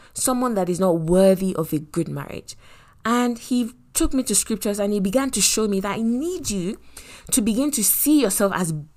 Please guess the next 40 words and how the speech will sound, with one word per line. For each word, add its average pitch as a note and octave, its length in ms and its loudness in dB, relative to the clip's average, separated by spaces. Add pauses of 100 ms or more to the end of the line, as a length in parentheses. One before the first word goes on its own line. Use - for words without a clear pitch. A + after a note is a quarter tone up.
(260)
beautiful. A3 720 -6 (960)
I A3 60 2
need D#4 180 2
you D4 80 2
to B3 100 -2
begin A3+ 500 2
to A3+ 120 -2
see A#3+ 140 0
yourself G#3 360 2
as G3 180 -2
a G3+ 100 6
worthy A3 520 4
vessel, D#3+ 640 -4 (360)
right? A#3 280 -2 (360)
And C4+ 200 0
that's E4+ 200 0
what C4+ 120 2
I G#3+ 100 2
did. G#3+ 200 -4
I A3+ 80 0
took - 340 -4
the G#3+ 120 0
word G#3 340 2
and A3 140 -2
I A3+ 80 0
began B3 380 -2
to B3 120 -2
apply A#3+ 340 -2
what A#3+ 200 2
I G3+ 100 0
know, A3 480 -4 (580)
what D4+ 160 8
I C4+ 120 2
know A#3+ 300 2
about G3+ 320 -2 (220)
how D4+ 220 6
to A#3 220 0
renew G#3+ 420 2
the F#3+ 140 0
mind. F3 420 0